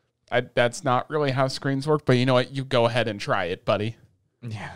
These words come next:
Speaker 2: I mean, you could technically make a tiny oled screen. I mean, shi-, I mean, suit, j-, b-, bleh. Anything could be an oled display. 'Cause how big is it? It's like, what, two inch, three inch display?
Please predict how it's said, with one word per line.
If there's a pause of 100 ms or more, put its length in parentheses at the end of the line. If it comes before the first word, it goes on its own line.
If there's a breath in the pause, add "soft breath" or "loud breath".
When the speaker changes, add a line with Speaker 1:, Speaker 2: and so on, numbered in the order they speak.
(180 loud breath)
Speaker 2:
I
mean,
you
could
technically
make
a
tiny
oled
screen.
I
mean,
shi-, (220)
I
mean,
suit, (200)
j-, (180)
b-,
bleh. (600)
Anything
could
be
an
oled
display.
'Cause
how
big
is
it?
It's
like,
what, (280)
two
inch, (160)
three
inch
display?